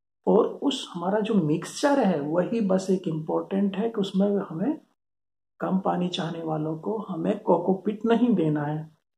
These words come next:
ऐसा कोई substance या clay soil उनको नहीं देनी है,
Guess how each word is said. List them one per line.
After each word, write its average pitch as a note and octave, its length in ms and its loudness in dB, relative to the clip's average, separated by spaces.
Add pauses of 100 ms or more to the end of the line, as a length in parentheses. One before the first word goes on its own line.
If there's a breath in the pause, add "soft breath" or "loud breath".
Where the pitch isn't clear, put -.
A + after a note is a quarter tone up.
(200)
ऐसा F#3 240 2
कोई A3 360 2 (180)
substance F#3 640 0
या F#3 100 6
clay G#3 380 6
soil G#3 320 6
उनको G#3 280 4
नहीं A3 320 4
देनी D#3+ 300 2
है, D#3 240 -4